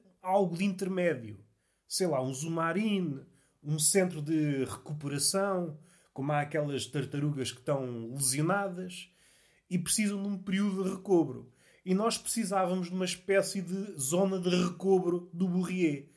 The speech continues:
Assim, de repente, eu sei que vocês não me perguntaram a opinião, mas eu estou cá para isto. Eu sugiro o umbigo como zona de, hum, recuperação,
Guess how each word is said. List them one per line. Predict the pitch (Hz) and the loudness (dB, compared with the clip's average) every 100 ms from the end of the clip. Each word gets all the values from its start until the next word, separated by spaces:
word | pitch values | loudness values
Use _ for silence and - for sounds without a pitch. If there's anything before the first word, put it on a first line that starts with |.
| _ _ _ - | _ _ _ -2
Assim, | 214 - | 0 2
de | 220 | 2
repente, | 180 - 262 277 233 | 0 -6 -4 -4 -4
eu | 180 180 | -4 -2
sei | - - | 0 -2
que | |
vocês | 208 185 240 240 - - | -2 0 -2 -4 -8 -8
não | 170 185 | 0 2
me | 175 | 2
perguntaram | 175 170 170 208 208 | 0 0 -2 -4 -4
a | 185 | -4
opinião, | 180 139 101 87 - | -4 -6 -6 -6 -12
mas | 226 | -8
eu | 254 | -6
estou | 262 233 | -6 -4
cá | 240 | -4
para | 240 233 | -2 -4
isto. | 196 180 - _ _ - _ | -4 -6 -10 _ _ -20 _
Eu | 226 247 | 2 2
sugiro | - 202 160 147 160 160 147 151 - _ _ _ _ _ - | 2 2 2 4 2 2 2 -2 -6 _ _ _ _ _ -2
o | 233 214 208 - | 0 2 0 0
umbigo | 233 196 147 156 151 143 147 151 _ _ _ | 4 4 4 4 0 -2 -6 -8 _ _ _
como | 226 240 | -2 0
zona | 202 208 220 220 214 214 | 2 2 0 -2 -8 -10
de, | 180 180 214 214 | -6 -4 -4 -4
hum, | 208 208 202 202 190 190 185 | -4 -4 -4 -6 -8 -10 -10
recuperação, | - - 226 180 202 202 214 160 151 | -10 -2 -2 0 -2 0 2 0 0